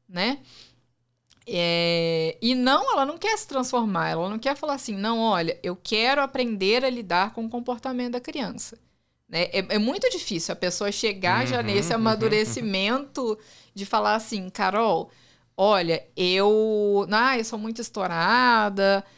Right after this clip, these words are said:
Speaker 1: e tal, eu sou muito sem paciência, eu quero saber lidar melhor com meu filho, eu quero saber ter um equilíbrio emocional pra falar com meu filho." Não. "Ah, não, olha, o comportamento do meu filho, da minha filha tá muito difícil, coisa e tal,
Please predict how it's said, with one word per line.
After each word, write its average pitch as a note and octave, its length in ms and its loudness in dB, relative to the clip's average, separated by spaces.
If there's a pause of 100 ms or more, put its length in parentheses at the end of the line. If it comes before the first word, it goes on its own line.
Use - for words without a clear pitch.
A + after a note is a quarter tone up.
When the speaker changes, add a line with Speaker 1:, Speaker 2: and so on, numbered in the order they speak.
(180)
Speaker 1:
e F3+ 120 -10
tal, G3+ 840 2
eu G3 80 -2
sou G#3 140 -4
muito G3+ 180 -6
sem G#3 120 -4
paciência, G#3+ 800 -2
eu G#3+ 60 -4
quero A3 200 -2
saber A3 260 -2
lidar G#3+ 340 0
melhor G#3+ 320 0
com - 140 -12
meu A3+ 140 -4
filho, E3+ 280 -8
eu E3 40 -12
quero F3 320 -4
saber G3 400 -4
ter G#3+ 100 -4
um G#3 60 -2
equilíbrio G#3 400 -4
emocional G#3 480 -4
pra G#3 140 -6
falar G#3 220 -2
com - 80 -8
meu G#3+ 160 -4
filho." F3 280 -10 (720)
Não. G#3+ 320 -2 (1400)
"Ah, C4+ 300 4
não, A#3+ 160 -2
olha, F#3 600 2 (120)
o - 80 -20
comportamento F#3+ 680 -6
do G3 60 -10
meu F3+ 120 -10
filho, F#3 320 -12
da F3 100 -8
minha E3+ 160 -10
filha F3 260 -14
tá F3+ 100 -12
muito F3 260 -12
difícil, F3+ 560 -10
coisa F3+ 220 -10
e - 40 -14
tal, F#3 500 -2